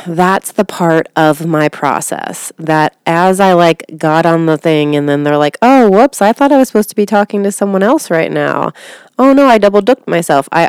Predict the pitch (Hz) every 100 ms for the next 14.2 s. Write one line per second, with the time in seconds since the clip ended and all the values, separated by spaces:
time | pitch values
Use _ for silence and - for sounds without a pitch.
0 | - 175 185 175 160 160 151 - 147 147
1 | 147 - 143 135 135 135 - - - -
2 | - - - _ _ _ _ _ _ _
3 | _ 170 147 107 - - - 151 143 156
4 | - 147 131 113 104 - 143 143 143 147
5 | - 170 156 156 151 151 151 156 156 151
6 | 147 143 143 139 143 135 143 - 175 202
7 | 220 220 214 202 180 160 - - - _
8 | _ _ _ _ _ - 151 180 160 180
9 | 226 214 185 180 165 - - - - _
10 | - - - - - - - - - -
11 | - 160 165 190 180 190 202 214 214 247
12 | - 220 160 139 151 175 160 180 156 160
13 | 190 202 220 285 285 - 214 185 156 143
14 | -